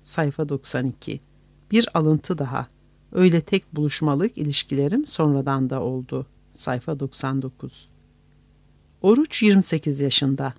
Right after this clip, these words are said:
Algüz otuz dokuz. Oruç bir yaşam acemisi. Sayfa kırk üç. Algüz deneyimli.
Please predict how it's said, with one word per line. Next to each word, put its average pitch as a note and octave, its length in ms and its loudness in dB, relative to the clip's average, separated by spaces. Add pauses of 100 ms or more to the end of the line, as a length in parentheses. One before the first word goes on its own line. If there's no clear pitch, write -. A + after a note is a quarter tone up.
(140)
Algüz D3+ 460 0
otuz C#3 340 -6
dokuz. C3+ 460 -6 (420)
Oruç G#3 400 2
bir B3 120 4
yaşam E3 500 0
acemisi. C3+ 640 -4 (220)
Sayfa C#3 420 -4
kırk - 320 -10
üç. - 260 -8 (480)
Algüz D#3+ 540 0
deneyimli. C3 600 2